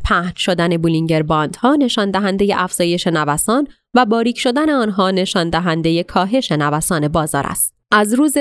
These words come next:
سوم اکتبر، باندهای بالا و پایین بیت کوین کاهش یافته که نشان دهندهٔ تمایل اخیر بیت کوین به معامله در یک بازهٔ ثابت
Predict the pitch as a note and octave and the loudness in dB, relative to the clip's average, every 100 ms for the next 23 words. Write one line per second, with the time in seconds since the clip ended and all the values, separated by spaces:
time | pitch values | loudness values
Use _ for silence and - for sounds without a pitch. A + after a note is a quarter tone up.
0 | C#4+ - G3 F3+ F3+ E3+ E3+ - A#3+ C#4+ | 0 0 0 0 0 0 -2 0 0 2
1 | B3+ F#3 G3+ G3 F#3 G3+ C4 C4 B3 G3 | 2 0 0 0 -4 -2 0 2 0 2
2 | F#3+ F3 F3 E3+ E3+ F#3 E3+ E3 D#3 E3 | 0 2 0 0 0 0 0 0 0 -2
3 | - A#3+ A#3+ A#3+ - G#3 F#3 F#3+ - - | 0 0 2 0 0 0 0 0 0 -2
4 | - - - G3 G#3 G3 F3 F3 F#3 F3+ | -2 -4 0 0 0 -2 -2 -2 -2 0
5 | F3 F#3 G3+ E3+ E3 E3 E3 E3+ - C4 | 0 0 0 0 0 0 0 -2 -2 0
6 | D4 C4 - C#4 C4 C4 A3+ G3+ F#3+ D3+ | 2 0 0 0 2 0 0 0 0 0
7 | F#3 E3 D#3+ C4+ B3+ A3 G#3 A#3 F3 F#3 | 0 0 0 0 0 0 0 0 0 0
8 | F3+ F#3 F3 F#3+ - D#3+ D#3+ B3 C#4 | 0 0 0 -2 0 0 2 0 0